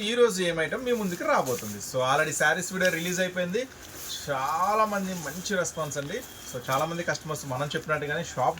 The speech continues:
విజిట్ చేస్తున్నారు. So, మీరు కూడా ఖచ్చితంగా షాపే విజిట్ చేయండి. మన షాప్ వచ్చేసి ఇది కంప్లీట్‌గా సూరత్ వాళ్ళ షాపు. సూరత్ బాంబే డిస్కౌంట్ స్టోర్ మన షాప్ పేరు. గుంటూరు సిటీ మార్కెట్లో ఉంటుంది. So, ఖచ్చితంగా మీరు కొత్త వాళ్ళైనా పాత వాళ్ళైనా మ్యాక్సిమం అవకాశం ఉన్నంత వరకు స్టోర్ విజిట్ చేయండి.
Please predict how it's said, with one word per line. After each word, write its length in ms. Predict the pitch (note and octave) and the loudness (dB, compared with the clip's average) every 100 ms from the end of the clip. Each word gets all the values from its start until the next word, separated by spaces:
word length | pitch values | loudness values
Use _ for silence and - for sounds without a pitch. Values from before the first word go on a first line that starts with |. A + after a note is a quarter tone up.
| D3+ | -2
విజిట్ 200 | C#3+ C3 | -4 -2
చేస్తున్నారు. 340 | C#3+ - C#3 - - - - | -2 0 -2 -2 -4 -14 4
So, 60 | C4+ | 6
మీరు 120 | A#3 B3 | 8 6
కూడా 120 | B3+ A3+ | 6 4
ఖచ్చితంగా 340 | - A3 G#3+ - | 0 0 0 2
షాపే 280 | E3 G3 F#3+ | 2 4 2
విజిట్ 220 | E3+ F3 | 2 0
చేయండి. 220 | E3 D3 G#3 C#3 | 0 0 -2 -2
మన 120 | A2+ D#3+ F#3+ | -2 0 2
షాప్ 180 | F3 E3+ | 2 2
వచ్చేసి 240 | - D#3+ C#3+ | -4 -6 -6
ఇది 100 | A#2+ - | -6 -4
కంప్లీట్‌గా 400 | C3 C3 D#3+ D#3+ D#3+ | -2 -2 2 0 0
సూరత్ 260 | A2 G#2 B2+ | -4 -2 -2
వాళ్ళ 100 | B2+ | 2
షాపు. 220 | C#3+ A#3 B3+ - - - - | 2 2 -2 -6 -16 -14 4
సూరత్ 400 | B3 B3+ C4 F#3+ F3 | 10 12 10 6 4
బాంబే 280 | F#3+ G3+ G#3+ E3+ | 4 4 2 0
డిస్కౌంట్ 340 | - F#3+ F3+ - | -4 -4 -4 -4
స్టోర్ 280 | - G#3 F#3+ | 2 2 2
మన 100 | C#3+ B2 | -2 -2
షాప్ 200 | C#3+ C#3 E3 | -2 0 0
పేరు. 140 | F#3 - | 0 0
గుంటూరు 400 | D3+ G3+ A#3 A3+ B3+ - | -2 -2 2 2 0 -4
సిటీ 240 | E3 G3 G3+ | -4 -2 0
మార్కెట్లో 460 | E3 D#3 E3 - G3 F#3+ | 0 0 -4 -2 0 0
ఉంటుంది. 440 | C3+ B2+ B2 B2 C#3 - - - - | -2 -6 -6 -4 -6 -8 -16 -10 -6
So, 60 | D#3 G3 | 0 0
ఖచ్చితంగా 380 | A#3 C4+ C4 B3 | 2 4 4 4
మీరు 100 | A3+ G#3 | 4 2
కొత్త 120 | F3 G3 | 0 2
వాళ్ళైనా 280 | G3 F#3+ G3 D#3 | 2 2 2 0
పాత 120 | C#3+ D3+ | -2 -2
వాళ్ళైనా 240 | D#3 D#3 D#3 | -2 -2 0
మ్యాక్సిమం 360 | D3 G3+ G#3 G#3 | 0 2 0 2
అవకాశం 280 | F3+ F3 F3+ | 2 2 -2
ఉన్నంత 180 | D#3+ D#3 | -8 -6
వరకు 180 | D#3+ D#3 | -6 -8
స్టోర్ 260 | - C#3+ F#3+ F#3 | 0 0 2 0
విజిట్ 220 | D#3+ - | -4 -2
చేయండి. 300 | D#3 C#3+ C#3+ | -2 -2 -4